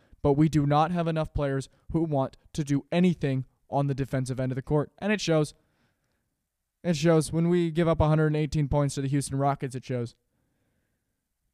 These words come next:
You know, you give up a hundred eighteen points to that team, you, you could lose. I, I don't argue that. So, you can't give up a hundred eighteen points. You just can't. You just can't do it.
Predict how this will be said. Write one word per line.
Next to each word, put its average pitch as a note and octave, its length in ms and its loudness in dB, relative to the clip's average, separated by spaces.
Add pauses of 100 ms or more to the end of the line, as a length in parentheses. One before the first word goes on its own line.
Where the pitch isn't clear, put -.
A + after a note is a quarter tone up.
(100)
You C#3+ 100 0
know, B2+ 200 0 (560)
you A3 100 0
give G#3+ 160 6
up F#3+ 100 2
a E3+ 60 2
hundred F3 260 2
eighteen D#3+ 260 2
points D#3+ 260 2
to D#3+ 60 -10
that C#3+ 140 -2
team, D3+ 220 2
you, F3 200 2
you E3+ 220 -2
could G#3 160 2
lose. C4 320 -2 (1600)
I, F3 300 2
I D#3+ 120 4
don't F#3+ 220 8
argue G#3+ 280 6
that. B2+ 240 -2 (1400)
So, F3 360 4 (420)
you G3 140 0
can't G#3 200 6
give G3 140 8
up F#3 100 6
a F3+ 60 6
hundred F3 220 6
eighteen D#3+ 240 2
points. D3 220 2
You B2+ 40 0
just A#2 100 -4
can't. A2+ 220 -2 (240)
You D#3 80 0
just E3 120 2
can't F#3 160 4
do F#3+ 120 8
it. F3 100 4